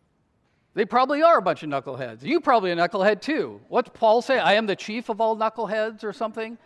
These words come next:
So, I mean, they, they probably are. They're probably a bunch of knuckleheads. But what I'm saying is not that you cannot acknowledge that they're a knucklehead or that you can't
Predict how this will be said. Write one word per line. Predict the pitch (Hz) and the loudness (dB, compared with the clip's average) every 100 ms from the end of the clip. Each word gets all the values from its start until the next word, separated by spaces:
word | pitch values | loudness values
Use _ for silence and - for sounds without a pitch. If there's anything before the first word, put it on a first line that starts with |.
| _ _ _ _ - | _ _ _ _ 2
So, | 285 | 4
I | |
mean, | 277 277 | 6 6
they, | 262 208 - | 4 2 -4
they | 262 | -2
probably | 254 - 302 339 311 | -2 2 4 4 4
are. | 311 247 | 4 4
They're | 196 202 | 2 -2
probably | - 269 285 269 247 | -4 0 2 2 2
a | 233 | 0
bunch | 208 214 | 2 -2
of | 214 | -2
knuckleheads. | 202 185 185 160 131 131 | 0 0 -2 -4 -6 -2
But | 175 185 _ _ _ _ _ _ _ _ | -2 -4 _ _ _ _ _ _ _ _
what | - 254 | 2 4
I'm | 254 | 4
saying | 202 294 320 | 4 4 4
is | 226 | 2
not | 202 226 226 | 2 0 2
that | 208 | -4
you | 196 | -6
cannot | 190 - 185 175 165 156 - _ _ _ _ _ | -8 -6 -4 0 0 0 -4 _ _ _ _ _
acknowledge | 156 131 143 190 269 180 | -10 -4 2 2 2 0
that | 170 160 | -4 -6
they're | 151 | -6
a | |
knucklehead | 135 135 143 131 139 208 - _ _ - | -4 -6 -6 -4 -2 -2 -6 _ _ -4
or | 180 | 0
that | 190 202 | 2 0
you | 180 226 | 0 -4
can't | - 240 208 180 | 0 2 4 2